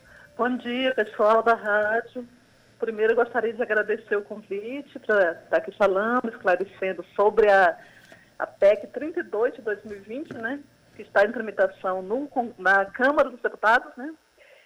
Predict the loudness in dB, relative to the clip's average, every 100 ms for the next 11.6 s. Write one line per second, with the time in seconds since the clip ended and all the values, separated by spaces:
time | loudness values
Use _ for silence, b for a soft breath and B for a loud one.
0 | b b _ -12 -10 -8 -2 -2 -2 -2
1 | -2 -2 -6 -6 -8 -8 -6 -6 -8 -8
2 | -4 -4 -6 -2 2 4 4 2 0 -2
3 | -4 -4 -2 0 0 0 -6 _ _ _
4 | _ _ -8 -8 -2 -2 -2 -4 -8 -8
5 | -10 -8 -8 -14 -20 _ _ _ _ _
6 | _ _ -16 -16 -10 -8 -8 -6 -8 -8
7 | -2 0 0 -2 -4 -6 -4 -4 -12 -12
8 | -8 -8 -6 -6 -4 -2 -2 -4 -6 -10
9 | -8 -6 -6 -6 -8 -8 -2 -2 2 4
10 | 6 6 4 4 2 2 -2 -2 0 0
11 | 0 0 0 0 -6 -18